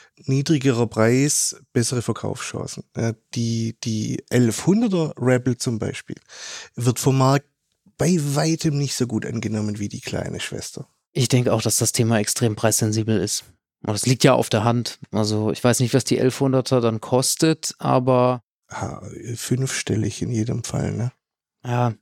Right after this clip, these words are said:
Speaker 1: Und die, die, die Rebel fünfhundert, die, die hat vom Preis her zwar schon auch angezogen, klar, der Erfolg... Äh,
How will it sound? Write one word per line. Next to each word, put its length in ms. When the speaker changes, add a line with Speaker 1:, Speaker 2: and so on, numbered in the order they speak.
Speaker 1:
Und 240
die, 300
die, 280
die 200
Rebel 540
fünfhundert, 520
die, 200
die 160
hat 160
vom 240
Preis 280
her 100
zwar 220
schon 200
auch 180
angezogen, 600
klar, 280
der 80
Erfolg... 500
Äh, 320